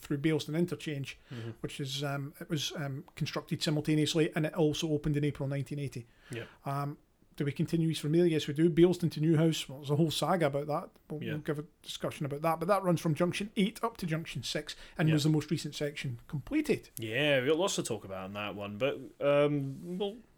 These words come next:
Speaker 2: we'll talk about the Monkland just now, then, I take it.
Speaker 1: Yeah, Monkland. Let's go.
Speaker 2: Um,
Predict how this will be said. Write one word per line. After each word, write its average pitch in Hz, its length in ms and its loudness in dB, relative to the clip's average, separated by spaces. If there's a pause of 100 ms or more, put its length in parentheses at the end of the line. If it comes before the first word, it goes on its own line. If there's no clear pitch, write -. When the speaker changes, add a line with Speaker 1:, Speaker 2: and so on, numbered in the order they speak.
Speaker 2:
we'll 180 100 4
talk 339 160 2
about 254 100 4
the 156 80 4
Monkland 147 320 2
just 120 140 -4
now, 143 220 2
then, 101 180 -10
I 107 100 -8
take 113 260 -6
it. 196 80 2
Speaker 1:
Yeah, 294 100 10
Monkland. 254 280 2 (260)
Let's - 120 -6
go. 156 340 6
Speaker 2:
Um, 147 240 2